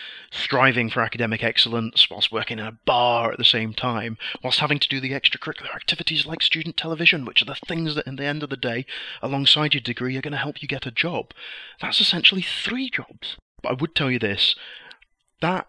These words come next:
is gonna prepare you for life as a journalist, if you want to go into it when you're done.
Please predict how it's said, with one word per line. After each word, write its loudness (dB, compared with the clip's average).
is 0
gonna 0
prepare -2
you -2
for -4
life -4
as -2
a -2
journalist, -2
if -10
you -8
want -6
to -8
go -2
into -4
it -10
when -8
you're -10
done. -8